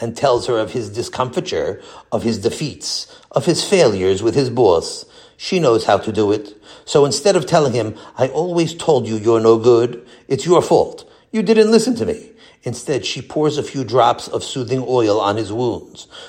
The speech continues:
"Don't worry about it, Joe. Just don't argue with him,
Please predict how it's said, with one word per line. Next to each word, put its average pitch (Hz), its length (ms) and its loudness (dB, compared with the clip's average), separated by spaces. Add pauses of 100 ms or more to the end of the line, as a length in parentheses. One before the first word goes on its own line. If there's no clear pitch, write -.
(160)
"Don't 185 220 4
worry 107 300 4
about 101 300 4
it, 113 100 -2
Joe. 98 440 0 (360)
Just - 320 -2
don't 170 300 0
argue 123 340 2
with 98 140 -2
him, 80 200 -4